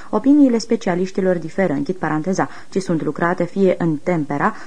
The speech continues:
fie prin aplicarea unor straturi succesive de culori, ultimul procedeu creând în final un efect de strălucire, de transparență, asemenea efectului creat de Verniu.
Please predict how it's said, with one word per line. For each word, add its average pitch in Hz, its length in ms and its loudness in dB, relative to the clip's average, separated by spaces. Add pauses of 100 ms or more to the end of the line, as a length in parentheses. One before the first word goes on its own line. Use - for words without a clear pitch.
fie 277 200 2
prin 233 200 0
aplicarea 202 420 -2
unor 220 200 2
straturi 214 420 -4
succesive 190 580 -2
de 175 100 0
culori, 185 380 -2 (320)
ultimul 196 420 2
procedeu 175 480 0
creând 160 320 0
în 139 100 -4
final 170 320 0
un 170 120 0
efect 185 460 -2
de 165 240 -2
strălucire, 170 680 -2 (200)
de 175 120 0
transparență, 170 840 0
asemenea 202 480 0
efectului 180 440 -2
creat 151 320 -4
de 151 260 -4
Verniu. 156 480 -2